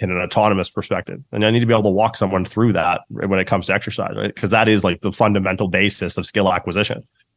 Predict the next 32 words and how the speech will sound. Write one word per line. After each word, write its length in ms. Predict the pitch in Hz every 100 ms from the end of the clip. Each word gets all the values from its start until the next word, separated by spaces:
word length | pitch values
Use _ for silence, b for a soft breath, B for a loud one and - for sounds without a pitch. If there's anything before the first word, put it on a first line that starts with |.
| _ -
And 220 | 107 101
those 200 | 104 107
initial 440 | 104 98 107 117
movement 480 | 98 101 104 98 90
notes 460 | 95 113 98 - - _ _ _ _ _ _ _ _ _ _ -
really 360 | 101 110 120
come 420 | 107 - 110 110 90
from 200 | 107 98
that 240 | 95 98
proprioception. 800 | - 101 107 98 - 113 - 90
So 100 | 90
we 100 | 101
need 120 | 107
to 80 | 113
be 120 | 101
able 160 | 101 95
to 80 | 95
isolate 360 | 104 117 104 95
that 120 | 98
as 120 | 82
best 220 | 92 -
we 80 | 90
can, 400 | - 110 98 87 - -
equate 420 | 101 - 127 135
for 260 | - 98 95
it, 60 | - _ _ _ _ -
and 100 | 117
almost, 240 | 117 117 -
like, 160 | 107 -
tune 500 | - 120 123 120 107
the 80 |
body 540 | 95 95 104 98 92